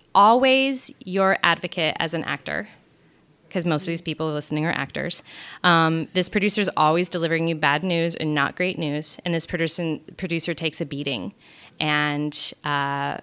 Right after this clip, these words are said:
for four years, or two years, or nine years,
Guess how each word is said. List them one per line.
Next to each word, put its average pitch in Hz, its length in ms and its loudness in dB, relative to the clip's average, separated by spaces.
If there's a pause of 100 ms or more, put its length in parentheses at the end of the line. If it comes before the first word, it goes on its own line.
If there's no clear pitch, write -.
for 156 500 -2 (160)
four 151 240 -4
years, 170 480 -6 (460)
or 147 400 0
two - 220 -8
years, 147 680 -2
or 143 200 0
nine 165 440 2
years, 196 560 4